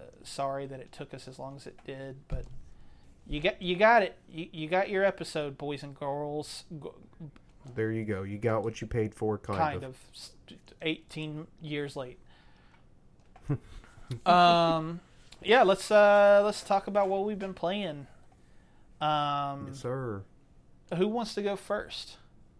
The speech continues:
Speaker 2: I haven't done anything, so not me.
Speaker 1: You haven't played a single game?
Speaker 2: Uh, I mean, just a lot of Master Duel. That's it. That I, I haven't played anything else in the last week.
Speaker 1: Boy.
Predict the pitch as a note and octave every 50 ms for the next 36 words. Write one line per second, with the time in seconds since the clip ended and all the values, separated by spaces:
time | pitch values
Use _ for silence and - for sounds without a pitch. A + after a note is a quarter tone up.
0 | _ _ - _ - - _ _ _ _ _ - - - - - _ _ _ _
1 | - - - - - - - A#2 C#3 D#3+ E3 B2 G2 F#2 F2+ G2 G2 G2 F#2+ F#2
2 | F#2+ G2+ F#2+ - F#2+ F#2 F#2 F#2 F2+ - - F#2 F2+ G2 G2+ - - G2+ G#2 A2
3 | G#2+ G2+ - _ _ _ _ _ _ _ - E3 F#3 G#3 G3+ F#3+ D#3+ - - F#3+
4 | F3+ D3+ - - - F#3+ G3 G3+ G3 G3 F#3 D3+ C#3 C3 B2 - - _ _ _
5 | _ - - - - - _ - _ _ - - - - - _ _ _ _ _
6 | _ _ - - - - D3+ D#3+ E3+ E3+ E3 D#3+ D#3 C#3+ - B2+ C3+ D#3+ D#3+ D#3
7 | D#3 D3 D#3+ D3+ - - - - A#2 A2+ G#2 G2+ G2+ G2+ G#2 G2+ F#2 F2+ F#2+ F#2+
8 | G2 G2+ - - - F#2 - G2 F#2 F#2 G#2 G#2 - - _ _ - - - -
9 | A2+ G#2 - - G2+ G#2 G2+ - - - - A2+ A2 - - A2+ A2+ A2 - -
10 | A2+ A2 A2+ G#2 A#2 A2 G#2 G2 G2 F#2+ - - A2 G2+ G2 G2 F#2+ G2+ G2+ -
11 | G#2 G2 G2 G2 G2 F#2+ - G#2 G2+ G2 G2 G2+ G2+ G2+ - - - - - -
12 | G#2+ G#2+ G#2+ B2+ C3+ D3 C3+ A#2+ A#2+